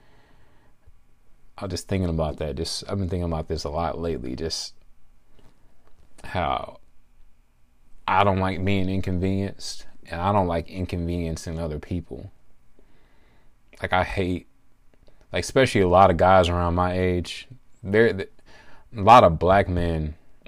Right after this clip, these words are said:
who are, who are doing anything with their lives that are actually, like, out here, you know, trying to, you know,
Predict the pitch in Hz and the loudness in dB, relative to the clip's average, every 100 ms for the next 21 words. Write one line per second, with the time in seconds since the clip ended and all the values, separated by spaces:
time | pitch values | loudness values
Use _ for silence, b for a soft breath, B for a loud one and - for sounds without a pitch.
0 | - 104 90 82 - 90 82 76 95 92 | -4 0 2 0 -4 -4 -4 -2 0 0
1 | 82 80 78 82 78 76 76 73 76 71 | 0 -2 -4 -6 -6 -6 -4 -2 -2 -4
2 | 76 71 73 76 78 - 76 71 67 62 | -6 -8 -4 -4 -4 -6 -8 -6 -6 -8
3 | - 80 80 82 78 76 - - B B | -10 -8 -4 -4 -4 -6 -10 -18 B B
4 | B B - 80 78 62 58 - - - | B B -10 -8 -8 -8 -12 -16 -20 -20
5 | - - - - - - - - - - | -20 -20 -20 -20 -20 -20 -20 -20 -20 -14
6 | - 87 78 76 - 87 76 69 71 | -4 -4 -2 -4 -4 -4 -4 -6 -8